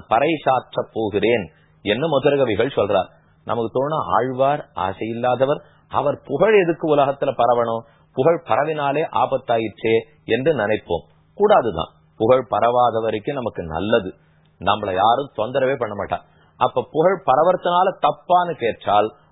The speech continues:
ஒண்ணும் குற்றம் அல்ல. ஏன்னா ஒருத்தர் நல்லவரா இருக்கார், அவரை பத்தி லோகம் தெரிஞ்சின்றதுன்னா தான், "ஓ, அத போல நாமும் நடக்கலாமே." இதோ ராமானுஜர் இருந்தார், ஆதிசங்கரர் இருந்தார், மத்வாச்சாரியர் இருந்தார்,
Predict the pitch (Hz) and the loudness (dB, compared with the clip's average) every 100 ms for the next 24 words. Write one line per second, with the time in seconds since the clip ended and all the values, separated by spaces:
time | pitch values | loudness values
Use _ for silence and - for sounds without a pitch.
0 | - 170 208 165 151 - 196 139 95 - | -12 -6 -4 -2 -2 0 0 0 -2 -6
1 | _ _ - 143 135 117 113 104 113 147 | _ _ -4 0 2 0 -2 -2 0 2
2 | 143 110 - 101 - _ _ _ - 131 | 4 2 2 0 0 _ _ _ 0 2
3 | 139 131 - 160 - 202 151 160 160 135 | 2 0 -2 -4 -2 0 2 2 -2 0
4 | 131 160 170 143 123 120 101 113 113 - | 0 0 0 -2 -2 -4 -2 0 0 -2
5 | _ _ 120 135 104 113 113 117 123 147 | _ _ 0 2 2 0 -2 2 2 0
6 | 101 110 127 120 98 95 95 85 87 80 | -2 -2 -2 -4 -6 -4 -4 -4 -6 -12
7 | - _ - 139 127 117 131 123 - 98 | -14 _ -6 0 2 2 0 -2 -4 -8
8 | 90 90 98 - _ _ - 131 143 127 | -6 0 0 -2 _ _ 0 0 0 -6
9 | 113 110 107 92 87 82 95 85 _ - | -4 -4 -4 -6 -8 0 0 0 _ -12
10 | 107 92 117 139 120 104 104 95 92 87 | -10 -2 0 0 -2 -4 -4 -6 -6 0
11 | 95 | 0